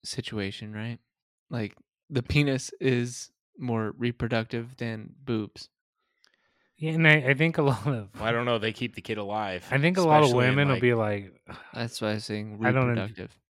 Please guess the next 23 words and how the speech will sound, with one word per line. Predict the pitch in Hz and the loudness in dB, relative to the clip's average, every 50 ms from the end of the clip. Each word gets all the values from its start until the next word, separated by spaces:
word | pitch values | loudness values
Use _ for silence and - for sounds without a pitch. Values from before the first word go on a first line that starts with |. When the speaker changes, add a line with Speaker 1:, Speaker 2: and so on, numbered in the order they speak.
| _ _ _ _ _ _ _ _ _ _ _ - | _ _ _ _ _ _ _ _ _ _ _ -4
Speaker 2:
I | 139 143 | -4 -2
think | 143 175 190 185 | -2 -2 -2 -2
there's | 190 170 | -2 0
a | 165 | 0
lot | 143 120 117 120 123 | 2 2 2 4 4
of | 127 | 2
women | 120 120 120 131 131 | 2 0 0 0 -2
who'd | 123 127 117 | -2 -2 -2
be | 107 110 | -2 -2
like, | 104 98 98 98 - _ _ _ _ - | -4 -4 -6 -8 -12 _ _ _ _ -6
"I | - 117 127 | -2 0 0
enjoy | 131 127 120 107 113 113 113 | 0 0 0 0 0 0 0
looking | 110 117 110 120 117 113 | 0 -2 -4 -4 -4 -4
at | 107 | -4
a | 101 101 | -4 -4
naked | 101 104 104 - - 104 | -4 -6 -6 -8 -10 -16
female | - - - 107 101 101 104 107 110 110 | -14 -12 -8 -8 -6 -6 -6 -6 -6 -6
more | 107 101 98 98 | -6 -6 -6 -6
than | 98 98 95 | -8 -8 -10
a | 92 | -10
naked | 90 92 90 92 92 90 - 92 87 _ | -12 -12 -12 -12 -14 -14 -18 -20 -20 _
dude." | - 87 85 78 - _ _ _ _ _ _ _ _ _ _ _ _ _ _ _ _ _ _ _ _ _ _ _ _ _ _ _ _ _ | -18 -16 -16 -16 -18 _ _ _ _ _ _ _ _ _ _ _ _ _ _ _ _ _ _ _ _ _ _ _ _ _ _ _ _ _
Speaker 1:
Yes. | - 127 113 98 104 131 151 - | -6 -4 -4 -4 -6 -8 -12 -14